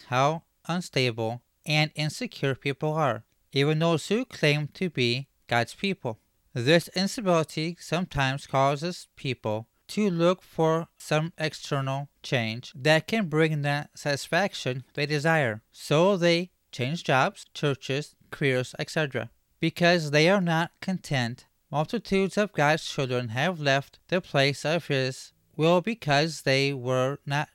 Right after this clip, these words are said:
generally trusting the Lord right where they were. Often, the answer to that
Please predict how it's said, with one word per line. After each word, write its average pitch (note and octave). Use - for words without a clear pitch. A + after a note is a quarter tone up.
generally B2
trusting D#3
the D#3
Lord A#2+
right A#2+
where C3
they C#3
were. D3
Often, D3+
the D#3
answer D#3+
to E3+
that D3+